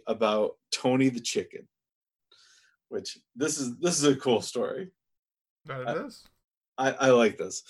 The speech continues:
Speaker 2: I haven't thought of the inverse of this. You know, we've thought of, um, uh, like, a miracle, largest kind of place where people have survived. I haven't thought of the most people to disappear from a place.
Speaker 1: Right,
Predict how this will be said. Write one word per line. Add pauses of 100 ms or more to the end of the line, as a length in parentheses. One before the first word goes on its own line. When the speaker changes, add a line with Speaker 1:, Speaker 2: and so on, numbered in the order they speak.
Speaker 2:
I
haven't
thought
of
the
inverse
of
this.
You
know,
we've
thought
of,
um, (1040)
uh, (720)
like,
a
miracle,
largest
kind
of
place
where
people
have
survived.
I
haven't
thought
of (160)
the
most
people
to
disappear
from
a
place. (200)
Speaker 1:
Right,